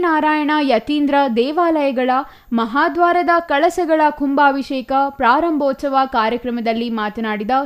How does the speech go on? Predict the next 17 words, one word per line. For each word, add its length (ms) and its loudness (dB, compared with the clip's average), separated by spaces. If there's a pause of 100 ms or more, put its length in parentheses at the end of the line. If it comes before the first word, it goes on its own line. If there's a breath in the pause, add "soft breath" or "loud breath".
ಶಾಸಕ 380 -4 (180)
ರವಿಕುಮಾರ್, 640 -4 (340 soft breath)
ಯುವ 240 0
ಪೀಳಿಗೆಗೆ 540 0 (220)
ರಾಮಾಯಣ, 540 0 (340)
ಮಹಾಭಾರತ, 680 0 (380)
ಭಗವದ್ಗೀತೆ, 800 0 (500 soft breath)
ಭಾಗವತ 440 0 (200)
ಬೋಧನೆಯ 440 0 (140)
ಮೂಲಕ 340 -4 (460 loud breath)
ನಮ್ಮ 160 0 (160)
ಸಂಸ್ಕೃತಿಯನ್ನು 800 -2 (120)
ಪರಿಚಯಿಸಬೇಕು 880 -2 (100)
ಎಂದರು. 300 -2 (360)
ಶಿಡ್ಲಘಟ್ಟ 500 2 (200)
ವಿಧಾನಸಭಾ 640 2
ಕ್ಷೇತ್ರ 380 -4